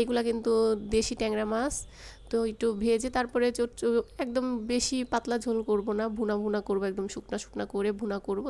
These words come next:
তাহলে খেতে ভালো লাগে। কিন্তু সবগুলি মাছ কিন্তু ভাজা হয়ে গেছে। এই তেলের মধ্যে পেঁয়াজ কুচি দিয়ে দিয়েছি, একটু ঝাল ঝাল করে ভুনা করব। তো কাঁচামরিচ ফালিও দিয়ে দিলাম বেশি করে। তো এখন এই পেঁয়াজ আর মরিচগুলো একটু ভেজে নিতে হবে।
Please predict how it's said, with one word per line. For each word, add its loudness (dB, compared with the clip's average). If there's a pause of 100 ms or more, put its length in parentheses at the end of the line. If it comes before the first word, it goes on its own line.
তাহলে -2
খেতে -2 (100)
ভালো -2
লাগে। 0
কিন্তু -2 (840)
সবগুলি 2
মাছ 2
কিন্তু -4
ভাজা 0
হয়ে 2
গেছে। -2 (140)
এই 0 (100)
তেলের 4
মধ্যে 0
পেঁয়াজ 2
কুচি -4
দিয়ে 2
দিয়েছি, 0 (1080)
একটু -2
ঝাল 4
ঝাল 2 (100)
করে 4 (100)
ভুনা 0
করব। 0 (140)
তো -2 (100)
কাঁচামরিচ 0
ফালিও 2
দিয়ে 0
দিলাম 0 (100)
বেশি -2
করে। 0 (240)
তো -2 (120)
এখন 0 (200)
এই 4 (300)
পেঁয়াজ 2 (120)
আর 2
মরিচগুলো 0
একটু -6
ভেজে 0
নিতে -2 (100)
হবে। 0